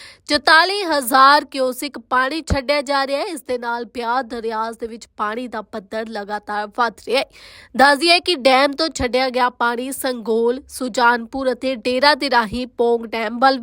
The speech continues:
ਵਹਿ ਰਿਹਾ ਹੈ। ਇਸ ਤੋਂ ਬਾਅਦ ਇਹ ਪਾਣੀ ਪੰਜਾਬ ਦੇ ਤਲਵਾਰਾ ਖੇਤਰ ਤੱਕ ਪਹੁੰਚੇਗਾ। ਇਸ ਦੇ ਨਾਲ ਨੀਵਿਆਂ ਇਲਾਕਿਆਂ ਦੇ ਵਿੱਚ ਪਾਣੀ ਭਰਨ ਅਤੇ ਹੜ੍ਹਾਂ ਦੇ ਆਉਣ ਦਾ ਖਤਰਾ ਬਣਿਆ ਹੋਇਆ ਹੈ। ਦੱਸ ਦਈਏ ਕਿ ਹਿਮਾਚਲ ਪ੍ਰਦੇਸ਼ ਦੇ ਵਿੱਚ ਲਗਾਤਾਰ ਹੋ ਰਹੀ ਭਾਰੀ ਵਰਖਾ ਦੇ ਕਾਰਨ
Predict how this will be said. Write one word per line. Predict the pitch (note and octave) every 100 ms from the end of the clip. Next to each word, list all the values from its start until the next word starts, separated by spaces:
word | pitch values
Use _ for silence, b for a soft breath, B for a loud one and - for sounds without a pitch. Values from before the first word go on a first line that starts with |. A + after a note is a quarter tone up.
| A#3
ਵਹਿ | B3 B3
ਰਿਹਾ | C#4+
ਹੈ। | C#4 G4+ B B B
ਇਸ | C4 C4+
ਤੋਂ | D4+
ਬਾਅਦ | C#4+ D#4 F#4 G4+
ਇਹ |
ਪਾਣੀ | G4+ E4 D4 D#4+
ਪੰਜਾਬ | D4+ D4 A#3 - B3+ C#4 C#4
ਦੇ | A3 B3+
ਤਲਵਾਰਾ | C4 C#4 C4 A#3 A3+ B3 C#4+
ਖੇਤਰ | C#4+ - A#3 C#4 C#4
ਤੱਕ | C#4 C4+ -
ਪਹੁੰਚੇਗਾ। | C4+ B3+ C#4 B3+ C4
ਇਸ | C#4
ਦੇ | - A#3
ਨਾਲ | A3+ A3+ A#3
ਨੀਵਿਆਂ | A#3 A#3+ A#3 C4 -
ਇਲਾਕਿਆਂ | B3 A3 G#3+ - C#4+
ਦੇ | B3+
ਵਿੱਚ | A#3 A#3+ - -
ਪਾਣੀ | A3 A3 B3
ਭਰਨ | - B3 A#3 A3
ਅਤੇ | A3+ A#3 A#3 D#4+ B B B B C4
ਹੜ੍ਹਾਂ | F4 G4
ਦੇ | G4 F#4+
ਆਉਣ | C#4+ C4+ B3+
ਦਾ | C#4
ਖਤਰਾ | C4+ A#3+ A3+ A#3+
ਬਣਿਆ | A3+ A#3 B3+ D4+
ਹੋਇਆ | C#4 C#4+
ਹੈ। | D4 E4+
ਦੱਸ | C#4+ B3+ A3+
ਦਈਏ | C4 C#4
ਕਿ | D4+ C4+
ਹਿਮਾਚਲ | C4 A#3+ B3 C#4+ C4+
ਪ੍ਰਦੇਸ਼ | A3+ A#3+ F#3+ B3+ C4 D4
ਦੇ | C4+
ਵਿੱਚ | B3 A#3+ A#3
ਲਗਾਤਾਰ | A#3 G#3+ A3 A#3 A#3+ A3+
ਹੋ | A#3 B3+
ਰਹੀ | A3+ G#3 A#3
ਭਾਰੀ | - C4 A3 A3+
ਵਰਖਾ | G3+ G#3+ - C4
ਦੇ | B3+ C4
ਕਾਰਨ | A#3+ A3 A#3